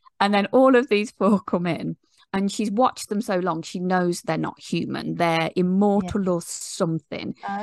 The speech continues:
Speaker 1: 'Cause
Speaker 2: Okay.
Speaker 1: they can kind of, that she calls it siphoning. They can just jump from one place to another.
Speaker 2: Oh, right.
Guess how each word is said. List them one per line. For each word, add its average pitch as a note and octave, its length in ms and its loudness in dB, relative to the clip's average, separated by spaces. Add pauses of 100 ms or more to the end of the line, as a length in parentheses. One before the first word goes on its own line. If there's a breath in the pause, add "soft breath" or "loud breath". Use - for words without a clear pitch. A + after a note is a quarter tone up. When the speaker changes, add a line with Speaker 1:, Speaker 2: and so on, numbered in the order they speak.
(200)
Speaker 1:
'Cause - 180 -4
Speaker 2:
Okay. F#3 100 0
Speaker 1:
they E3 100 2
can F3+ 200 -4
kind F3 280 -2
of, D#3+ 180 -2
that - 140 -6
she - 120 -6
calls F3 220 -4
it - 80 -10
siphoning. E3 640 -2
They E3 120 -2
can E3+ 180 -8
just - 180 -8
jump F3+ 280 0
from E3 200 -2
one E3 220 0
place E3 300 -2
to - 120 -10
another. D#3 380 0 (260)
Speaker 2:
Oh, F3+ 240 -8
right. E3 280 -10